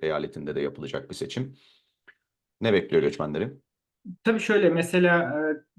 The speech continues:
Speaker 2: Thüringen için söylendi galiba bu, hani üç kişiden biri galiba A F D'ye oy vermiş o tür yerlerde. Oy oranı yüzde otuzlarda gez-, gezdi o taraflarda. Em, bu, hani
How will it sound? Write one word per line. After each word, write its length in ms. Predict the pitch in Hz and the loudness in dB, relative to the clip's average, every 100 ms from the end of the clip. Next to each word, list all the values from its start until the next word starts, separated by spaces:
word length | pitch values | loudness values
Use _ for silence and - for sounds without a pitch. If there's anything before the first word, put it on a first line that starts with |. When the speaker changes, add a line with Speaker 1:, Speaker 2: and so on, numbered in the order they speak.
| 175 | -4
Speaker 2:
Thüringen 580 | 165 175 175 151 151 151 | 2 4 4 2 0 -4
için 180 | - | -6
söylendi 440 | 139 143 135 127 127 | -4 0 2 2 2
galiba 380 | 123 123 127 127 | 0 -2 -2 -2
bu, 220 | 135 - - - - - | -4 -6 -16 -20 -20 -8
hani 300 | 135 127 - - | -4 -4 -6 -2
üç 180 | 175 - | -2 -2
kişiden 420 | - 185 160 151 | 0 2 4 6
biri 140 | 147 | 4
galiba 300 | 135 131 131 | 6 4 4
A 180 | 131 131 | 2 -2
F 120 | 127 | -4
D'ye 200 | 131 131 | -4 0
oy 180 | 127 120 | 0 0
vermiş 300 | 120 123 123 | -4 -10 -8
o 120 | 120 | -10
tür 120 | 123 | -6
yerlerde. 360 | 123 117 120 117 | -6 -4 -6 -6
Oy 280 | 120 135 131 | -4 -2 0
oranı 240 | 127 131 | 2 2
yüzde 240 | 135 127 139 | 2 0 -2
otuzlarda 540 | 131 123 123 120 120 | -4 -4 -4 -4 -6
gez-, 240 | 120 113 - - | -10 -12 -14 -8
gezdi 320 | 117 110 120 | -6 -6 -8
o 140 | 113 | -8
taraflarda. 800 | - 113 113 120 117 170 254 - _ - - _ - | -10 -10 -10 -8 -2 -2 -4 -10 _ -20 -20 _ 0
Em, 560 | 127 123 123 120 120 - - _ - | 4 4 4 4 2 -2 -14 _ -14
bu, 540 | 147 156 185 175 - _ _ _ _ _ _ _ _ - | -2 2 2 2 -4 _ _ _ _ _ _ _ _ -6
hani 420 | 156 151 135 - | 0 0 0 -6